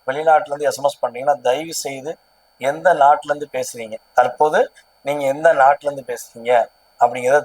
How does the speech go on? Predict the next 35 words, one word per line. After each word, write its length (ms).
தெரியப்படுத்துங்க. 540
ஏன்னா 160
நீங்க 220
WhatsApp-ல 460
வந்து 320
பொதுவா 280
அனு-, 180
அனுப்பிவிட்றீங்க. 580
நம்ம 180
டைம் 340
இங்க 260
ஆபீஸ்ல 360
வந்து 140
உங்களுக்கு 240
டைம் 160
கொடுத்துறாங்க. 400
So 180
நம்ம 240
கொடுக்குறது 360
இந்திய 240
டைமா 260
இருக்கும், 300
உங்களுக்கு 360
அங்க 200
உள்ள 200
டைம் 180
வேற 220
மா-, 200
வேறையா 320
இருக்கும். 280
So 200
இதுல 120
நிறைய 520
குழப்பங்கள் 380
வருது. 260